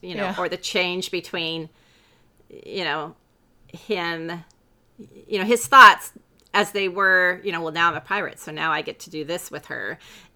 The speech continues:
Speaker 1: You know, as, I don't know. It would have been fun to hear his
Speaker 2: And
Speaker 1: thoughts.
Speaker 2: it's funny that Megan says the thing about always being a stickler for character, like, always being a fan of,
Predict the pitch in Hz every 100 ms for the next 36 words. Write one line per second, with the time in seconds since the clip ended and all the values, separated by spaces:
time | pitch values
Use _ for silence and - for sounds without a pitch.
0 | - 175 143 135 170 - - 240 185 147
1 | - 220 277 233 185 156 143 160 160 151
2 | - - 226 240 247 - 262 294 294 247
3 | 240 240 240 247 233 - 202 208 190 170
4 | 180 190 185 180 180 175 - - 180 180
5 | 180 185 175 175 175 165 - - 180 175
6 | 175 - 170 - 185 185 170 - 175 175
7 | 170 170 165 175 165